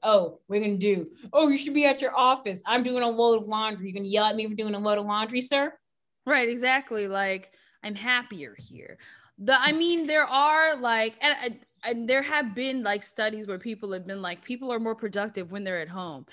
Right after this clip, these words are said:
Speaker 2: There
Speaker 1: Right.
Speaker 2: is, however, the argument, right, that, like, you know, ooh, I can't even remember what the fuck I was gonna say.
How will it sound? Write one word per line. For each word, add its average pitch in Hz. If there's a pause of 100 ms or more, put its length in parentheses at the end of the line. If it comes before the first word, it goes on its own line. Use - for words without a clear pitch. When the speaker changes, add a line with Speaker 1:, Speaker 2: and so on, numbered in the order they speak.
(360)
Speaker 2:
There 226
Speaker 1:
Right. 220
Speaker 2:
is, 330 (140)
however, 233
the 220
argument, -
right, 180
that, 175
like, 175 (920)
you 196
know, 156 (260)
ooh, 233
I 180
can't 233
even 220
remember 208
what 196
the 202
fuck 208
I 196
was 190
gonna 180
say. 156